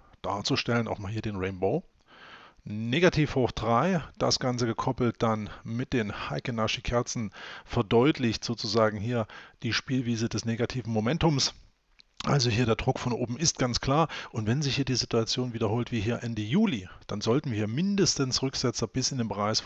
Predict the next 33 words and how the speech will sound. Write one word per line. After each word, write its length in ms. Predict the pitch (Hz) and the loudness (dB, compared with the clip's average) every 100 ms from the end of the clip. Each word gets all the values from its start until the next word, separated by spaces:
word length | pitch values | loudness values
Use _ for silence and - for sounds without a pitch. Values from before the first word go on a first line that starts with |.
| - | -6
äh, 320 | - 127 117 | -12 -12 -10
bereits, 440 | 107 98 90 90 | -8 -2 -2 -2
sag 100 | - | -4
ich 80 | 98 | -4
schon, 200 | - 98 | -6 -8
bis 140 | 107 123 | -4 -4
in 120 | 117 | -2
den 200 | 104 92 - | -4 -4 2
Bereich 480 | 113 101 131 160 - | 2 4 2 2 0
von 200 | 123 107 | -2 -4
hundert 300 | 135 123 - | -2 -2 0
Yen 200 | 104 104 | -2 0
sehen 300 | 110 180 165 - - - - | 2 2 0 -6 -12 -12 -2
und 200 | 127 123 | 0 6
wer 100 | 127 | 6
es 100 | 123 | 6
aggressiv 500 | 139 - 120 175 - | 2 0 0 -2 0
mag, 320 | 143 131 - - - - | 0 0 -2 -14 -6 0
der 120 | 113 | 2
hat 140 | 123 | 2
im 100 | 127 | -2
Prinzip 340 | 110 120 120 - | -6 -2 -2 -2
jetzt 140 | 113 | -4
hier 120 | 135 | -2
die 80 | 123 | -2
Möglichkeiten, 760 | 120 120 120 - 110 110 113 - - - - - | -2 0 -2 2 2 2 0 -10 -16 -20 -20 -18
Moment, 500 | - 95 - - - - | -12 -12 -10 -10 -12 -10
gehen 100 | 104 | -10
wir 80 | 98 | -8
nochmal 240 | 95 107 | -10 -12
auf 120 | 107 | -14
die 260 | - - 110 - - - - - - - - - - - - _ _ _ _ - - _ _ _ | -14 -16 -16 -18 -20 -20 -20 -20 -20 -20 -20 -20 -20 -20 -20 _ _ _ _ -20 -20 _ _ _
Preisebene, 880 | - - - 110 110 131 135 185 185 | -12 -10 -8 -8 -6 -4 -2 0 -2